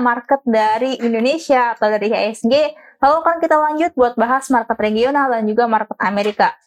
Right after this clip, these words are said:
Setelah itu baru kita nge-outlook gimana I H S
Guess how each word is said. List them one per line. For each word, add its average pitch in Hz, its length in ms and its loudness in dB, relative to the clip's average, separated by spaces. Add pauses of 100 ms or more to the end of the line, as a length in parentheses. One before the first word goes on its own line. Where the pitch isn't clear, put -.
(140)
Setelah 220 320 0
itu 247 240 0
baru 226 260 0
kita 294 480 0
nge-outlook 311 560 0
gimana 226 400 0
I 226 80 -4
H 220 240 -2
S - 20 -16